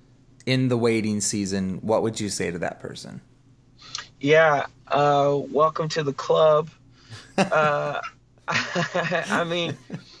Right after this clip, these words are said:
Speaker 2: we've all been there. That is just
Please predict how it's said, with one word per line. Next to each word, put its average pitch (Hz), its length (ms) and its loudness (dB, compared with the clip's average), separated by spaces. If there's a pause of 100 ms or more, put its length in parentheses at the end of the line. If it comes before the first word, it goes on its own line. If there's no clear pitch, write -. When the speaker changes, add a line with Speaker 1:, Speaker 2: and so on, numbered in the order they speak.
(140)
Speaker 2:
we've 175 240 -2
all 160 480 4
been 165 360 -6
there. 143 280 -2
That 156 240 -2
is 165 160 -6
just 156 500 -4